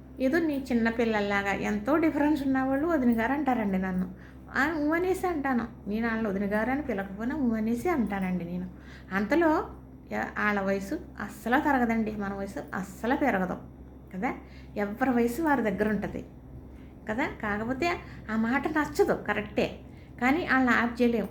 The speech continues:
అనొద్దంటే వాళ్ళు అంటారు. ఇప్పుడు నన్నే అన్నారనుకోండి, మీరు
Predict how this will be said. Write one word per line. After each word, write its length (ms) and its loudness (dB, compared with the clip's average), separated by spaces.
అనొద్దంటే 540 2
వాళ్ళు 160 0
అంటారు. 520 0
ఇప్పుడు 400 2
నన్నే 260 2
అన్నారనుకోండి, 680 2
మీరు 340 0